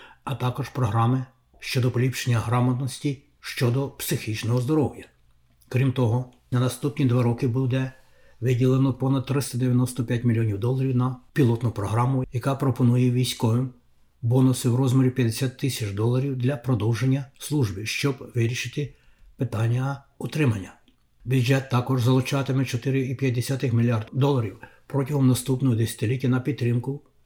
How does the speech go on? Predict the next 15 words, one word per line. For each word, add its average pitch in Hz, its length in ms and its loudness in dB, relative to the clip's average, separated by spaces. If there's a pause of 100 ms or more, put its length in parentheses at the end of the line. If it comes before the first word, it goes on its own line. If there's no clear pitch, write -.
(100)
країни, 127 440 2
яка 123 280 -2
отримує 123 600 -2 (200)
атомні 135 440 -2
підводні 110 480 -2
човни 123 400 -2 (500)
в - 40 -4
рамках 120 560 -2 (160)
відомого 139 480 2
уже 139 240 0
вам 135 340 -2
пакту 113 500 -2
щодо 104 300 -4
безпеки 104 460 -6
Австралії 131 720 -4